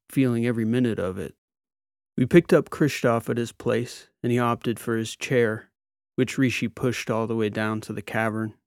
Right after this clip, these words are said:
The conference hall inside was sort of a mid-sized meeting room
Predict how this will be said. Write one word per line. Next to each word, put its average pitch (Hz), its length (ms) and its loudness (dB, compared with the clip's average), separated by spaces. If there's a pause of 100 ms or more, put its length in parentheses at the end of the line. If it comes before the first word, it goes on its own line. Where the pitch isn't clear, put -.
(540)
The 120 80 -2
conference 131 540 0
hall 117 260 0
inside 110 520 -4
was 101 160 -6
sort 120 340 -2
of 104 80 -6
a 98 220 -4
mid-sized 113 880 -4
meeting 113 340 -2
room 107 340 -4